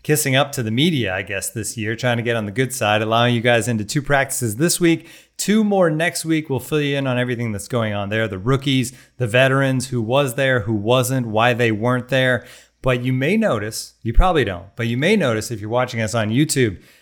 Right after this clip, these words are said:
that we look crisper because we are bringing it to you in ten eighty P for the first time. Exciting, exciting development here on the YouTube stream of the Can't Wait podcast. Then, thanks for tuning in, whether it's YouTube or Apple, wherever you listen. We love reviews, so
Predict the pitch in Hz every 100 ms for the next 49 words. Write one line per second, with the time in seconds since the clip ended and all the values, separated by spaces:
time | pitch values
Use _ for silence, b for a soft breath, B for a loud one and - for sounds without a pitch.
0 | b - 139 135 127 135 131 - - -
1 | 180 - - 104 _ _ _ _ - 110
2 | 123 104 113 127 120 101 123 117 110 113
3 | 120 - 131 113 107 98 - 202 226 233
4 | 208 185 - 208 170 135 113 - 120 107
5 | - 104 92 98 - 135 123 110 - B
6 | B B - 175 175 156 139 135 131 113
7 | 110 95 107 104 101 107 104 101 113 107
8 | 113 90 - 120 104 92 - 110 98 95
9 | 113 107 101 113 113 165 180 - 156 170
10 | - 147 170 151 151 147 - B B 135
11 | 131 123 - 147 135 151 123 123 135 135
12 | 131 120 120 120 113 117 - 110 107 120
13 | 110 110 120 123 120 - 110